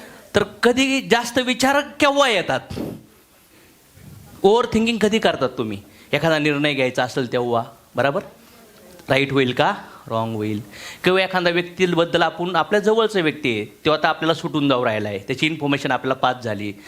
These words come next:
तर आपल्याला लगे इन्सिक्युरिटी भासायला लागते, "आता हे होईल, मग ते होईल, मग असं होईल, मग तसं होईल." ओव्हरथिंकिंग होतं चालू, अँक्झायटी तयार होते, त्रास,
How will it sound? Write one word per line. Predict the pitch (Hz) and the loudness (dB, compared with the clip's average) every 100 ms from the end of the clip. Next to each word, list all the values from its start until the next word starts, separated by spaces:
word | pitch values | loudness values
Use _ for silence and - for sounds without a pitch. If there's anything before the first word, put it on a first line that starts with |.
| - - | -10 -2
तर | |
आपल्याला | 147 160 190 | -2 0 0
लगे | 196 | 0
इन्सिक्युरिटी | 196 196 170 151 156 | -2 -2 -4 0 0
भासायला | - 127 117 | 0 -2 -2
लागते, | 110 - | -2 -2
"आता | 110 120 | -2 -2
हे | 120 123 | -2 0
होईल, | 123 120 113 | 2 2 0
मग | 120 120 | -4 0
ते | 127 | 0
होईल, | 123 120 113 | 2 0 0
मग | 117 | 0
असं | 113 117 131 | 0 0 0
होईल, | 127 117 | 0 2
मग | 117 117 | -2 -2
तसं | 123 - | -4 0
होईल." | 127 117 113 - - - - - | 2 2 -2 -8 -16 -18 -2 4
ओव्हरथिंकिंग | 208 220 214 220 | 4 4 0 2
होतं | 214 240 | 2 2
चालू, | - 302 294 - - | 2 2 0 -6 -2
अँक्झायटी | 180 202 175 165 165 147 | 0 2 4 2 2 2
तयार | 139 127 | 2 2
होते, | 117 | -2
त्रास, | 120 139 139 | 2 2 2